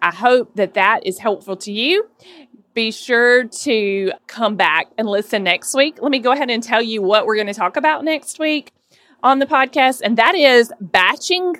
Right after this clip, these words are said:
content to share or repurpose. I mentioned repurposing when it comes to the different social media platforms, so I'm gonna share with you my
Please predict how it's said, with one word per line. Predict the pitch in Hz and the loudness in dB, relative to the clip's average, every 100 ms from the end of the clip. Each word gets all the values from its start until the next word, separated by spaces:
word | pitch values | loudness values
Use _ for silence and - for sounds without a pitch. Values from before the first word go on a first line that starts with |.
| - | -10
content | - 339 339 349 - 208 175 - | -4 0 0 0 -4 0 0 -2
to | - 208 | -8 -12
share | - - 240 208 214 - | -10 -4 0 2 2 2
or | 196 | 0
repurpose. | 185 185 - 202 190 175 165 - | 0 -6 -2 -2 0 -4 -4 -8
I | 202 | -6
mentioned | 196 233 330 294 | -4 -4 -4 -2
repurposing | 277 254 277 247 269 269 247 233 | -2 0 -2 0 -2 -2 -4 -2
when | 214 202 | -4 -4
it | 180 | -4
comes | - 214 208 - - | -2 -2 -4 -12 -4
to | 233 208 196 190 - - - _ | 0 0 -2 -6 -10 -20 -20 _
the | 220 | -2
different | 208 220 190 - | -2 0 -2 -2
social | 185 185 | -6 -6
media | 175 196 247 269 | -6 -6 -2 -2
platforms, | 262 277 254 269 247 247 | 0 0 0 -2 -4 -4
so | 240 | -6
I'm | 226 | -4
gonna | 247 403 | -4 -6
share | - 381 294 | -4 0 0
with | 285 233 | 0 -6
you | 233 | -6
my | 220 185 | -2 -2